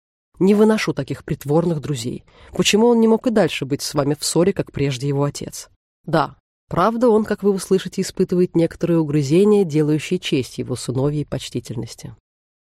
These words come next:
Хансфорд под Уэстерхэмом, Кент, пятнадцатое октября. Любезный сэр, несогласия, существовавшие между вами и моим покойным достопочтимым родителем, всегда причиняли мне большое огорчение.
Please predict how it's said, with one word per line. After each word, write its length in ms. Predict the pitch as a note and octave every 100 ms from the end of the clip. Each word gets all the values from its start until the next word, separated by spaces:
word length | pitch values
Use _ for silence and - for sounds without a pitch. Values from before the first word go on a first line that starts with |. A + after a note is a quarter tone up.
| _ -
Хансфорд 640 | - G#3+ - F#3+ F#3+ -
под 260 | D#3 C#3+ -
Уэстерхэмом, 800 | D3+ G#3+ - G#3 - G#3 G3+ - _
Кент, 360 | - D3+ E3 -
пятнадцатое 560 | D3+ C3+ B2+ - C#3
октября. 420 | B2 - B2 A#2 - _ _ _ _
Любезный 460 | D#3+ D#3 A3+ F#3 F3
сэр, 320 | - C#3 - _ _ _ _ _ _ F3
несогласия, 640 | F3 G#3 A3+ B3 - G#3+
существовавшие 800 | - - E3 F#3+ F3+ F#3+ - E3+
между 300 | E3 D3 D#3
вами 300 | F3+ F3 D#3
и 20 |
моим 240 | D#3 D3+
покойным 500 | C#3+ D#3 E3 D#3 C#3+
достопочтимым 640 | C3 - - D3+ - C#3+ C3+
родителем, 520 | C#3+ E3+ A3+ F#3 F3
всегда 420 | - C#3+ C#3 E3
причиняли 540 | F3 D#3 - C#3 C#3 C#3
мне 160 | C3+
большое 580 | A#2+ B2 - - C3+ C3 -
огорчение. 640 | B2 B2 - B2 A#2 A#2+